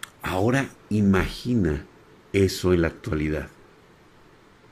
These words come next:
¿Qué está pasando en esos bosques oscuros de Europa? ¿Quién es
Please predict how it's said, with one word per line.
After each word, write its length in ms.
¿Qué 160
está 420
pasando 800
en 180
esos 340
bosques 420
oscuros 720
de 160
Europa? 500
¿Quién 440
es 340